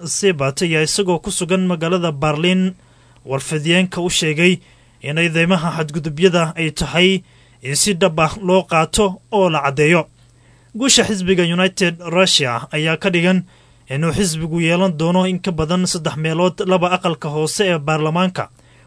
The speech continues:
oo ka kooban afar boqol iyo konton kursi. Ugu dambeyn, dowladda Maraykanka ayaa dib u furaysa diyaaradaha rakaabka sida ee ka imaanaya dalalka Shiinaha, India, Britain iyo wadamo badan oo midowga Yurub ka mid ah,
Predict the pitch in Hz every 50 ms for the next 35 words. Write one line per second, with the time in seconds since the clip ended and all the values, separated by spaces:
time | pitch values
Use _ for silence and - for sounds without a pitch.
0 | - - - 123 139 - 202 180 - - 180 165 160 175 180 180 190 - 208 185
1 | - 196 170 156 147 165 - 180 180 165 160 151 - 175 165 - 165 143 135 139
2 | 135 131 - - 180 143 120 - - _ _ _ _ _ _ _ _ _ _ _
3 | _ _ _ _ _ _ - - - - - - - - - - - - 233 202
4 | 208 185 208 208 214 233 240 233 214 220 220 220 190 220 214 208 202 208 208 202
5 | 208 190 180 - 214 208 202 190 190 185 180 180 175 175 160 202 180 185 180 -
6 | 190 180 165 160 151 - 190 196 196 190 185 151 170 165 160 160 165 175 190 170
7 | 175 165 160 160 - - 208 185 175 151 - 151 - - 170 151 185 190 185 185
8 | - 175 165 165 - - 208 185 180 170 180 185 175 165 160 175 190 185 - -
9 | - - - _ _ _ _ - 120 131 143 170 180 170 - 190 175 - - 170
10 | 165 170 185 165 175 180 175 160 - _ _ _ _ _ _ _ 226 233 226 185
11 | 143 156 139 123 117 117 - _ _ _ _ _ - 123 135 160 202 190 - -
12 | 180 180 185 185 190 185 185 180 165 160 160 143 139 165 160 185 175 151 160 156
13 | 180 190 190 196 190 185 185 165 160 175 185 175 175 165 151 165 170 185 185 175
14 | 156 - - - 196 180 175 156 139 185 185 175